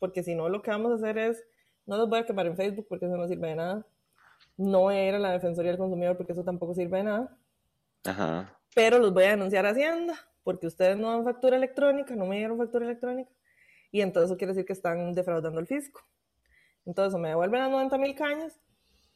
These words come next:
Speaker 1: o van a terminar pagando un pichazo de millones de cañas en impuestos. Ustedes deciden, les doy chance esta mañana.
Speaker 2: ¿Usted les dijo eso?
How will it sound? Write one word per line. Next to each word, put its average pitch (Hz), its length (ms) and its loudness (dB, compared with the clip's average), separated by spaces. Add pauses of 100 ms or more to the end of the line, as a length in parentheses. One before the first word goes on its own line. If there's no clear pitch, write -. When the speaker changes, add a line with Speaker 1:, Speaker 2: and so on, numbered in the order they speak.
(180)
Speaker 1:
o 202 120 2
van 180 160 4
a 190 80 0
terminar 190 340 2
pagando 196 300 -2
un 208 80 -2
pichazo 202 340 -2
de 208 40 -2
millones 185 360 0
de 190 60 -4
cañas 202 260 -2
en 196 80 -4
impuestos. 254 560 0
Ustedes 165 380 -2
deciden, 175 580 -2 (100)
les 160 160 -6
doy 151 160 0
chance 165 240 -4
esta - 180 -10
mañana. 151 480 -12 (380)
Speaker 2:
¿Usted 117 240 4
les 143 100 8
dijo 202 260 6
eso? 120 640 4